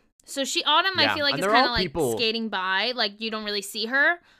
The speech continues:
Speaker 1: a lot. They don't
Speaker 2: But
Speaker 1: show
Speaker 2: you're
Speaker 1: her
Speaker 2: like,
Speaker 1: a lot.
Speaker 2: "I think she's,"
Speaker 1: But she
Speaker 2: yeah.
Speaker 1: killed it. Like, when I s-, when they went to her, "Oh my God, you guys" scene, like,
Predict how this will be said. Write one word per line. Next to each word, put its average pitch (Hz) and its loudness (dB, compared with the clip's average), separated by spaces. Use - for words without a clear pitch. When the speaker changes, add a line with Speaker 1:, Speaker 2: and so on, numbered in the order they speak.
Speaker 1:
a 302 -4
lot. 320 4
They 247 -2
don't 220 -2
Speaker 2:
But 214 -8
Speaker 1:
show 226 -2
Speaker 2:
you're 208 2
Speaker 1:
her - 6
Speaker 2:
like, 269 4
Speaker 1:
a 302 4
lot. - 6
Speaker 2:
"I 175 2
think 156 -10
she's," - -10
Speaker 1:
But 202 -4
she - 0
Speaker 2:
yeah. - -4
Speaker 1:
killed 320 -2
it. 175 -6
Like, 247 0
when 277 0
I 277 4
s-, 285 -10
when 254 -10
they 247 -2
went 240 -2
to 294 -8
her, 226 -4
"Oh 226 -8
my 214 -4
God, 185 -6
you 254 -10
guys" 294 -4
scene, 392 -8
like, 226 -4